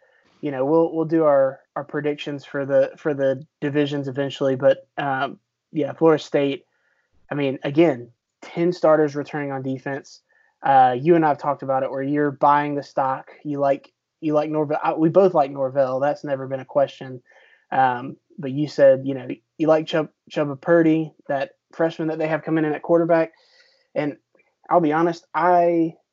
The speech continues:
I knew that James Blackman still probably had another year of eligibility, but I didn't realize he's still a junior. So, um, somehow that's, that's happened. But James Blackman at quarterback,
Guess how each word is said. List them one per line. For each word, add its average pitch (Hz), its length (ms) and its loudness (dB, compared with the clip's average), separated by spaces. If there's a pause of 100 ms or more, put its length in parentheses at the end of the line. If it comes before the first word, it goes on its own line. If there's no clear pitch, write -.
(340)
I 147 160 -4
knew 143 320 4
that 180 100 6
James 160 300 -2
Blackman 151 340 0
still 143 200 -2
probably 143 260 2
had 143 300 0
another 165 220 -2
year 160 200 0
of 170 80 2
eligibility, 170 500 2
but 175 320 0
I - 60 -14
didn't 202 120 -2
realize 135 240 2
he's 131 160 -6
still 139 200 0
a 127 100 -10 (180)
junior. 131 460 -2
So, 131 560 0 (760)
um, 123 600 4 (240)
somehow 165 340 2
that's, 135 460 0
that's 147 220 -2
happened. 135 520 -10
But 139 240 -2 (720)
James 185 260 2
Blackman 156 500 -2
at - 80 -12
quarterback, 143 640 -2